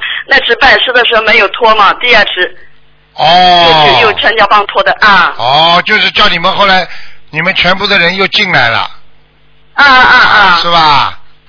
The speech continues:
Speaker 2: 嗯。
Speaker 1: 啊。
Speaker 2: 就第一次师父忘记了，<laughs> 是吧？
Speaker 1: <laughs> 哎，师父。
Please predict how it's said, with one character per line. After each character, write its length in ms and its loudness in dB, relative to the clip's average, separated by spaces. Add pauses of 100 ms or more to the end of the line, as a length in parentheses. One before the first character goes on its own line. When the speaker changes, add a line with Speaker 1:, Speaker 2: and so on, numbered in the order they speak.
(120)
Speaker 2:
嗯。 220 -16
Speaker 1:
啊。 480 2
Speaker 2:
就 140 -4
第 240 -2
一 80 -2
次 180 -4
师 220 -4
父 160 -4
忘 220 2
记 140 -6
了， 80 -8 (840)
<laughs> 840 -10
是 180 -6
吧？ 80 2 (120)
Speaker 1:
<laughs> 80 -2
哎， 40 0
师 340 -4
父。 160 -10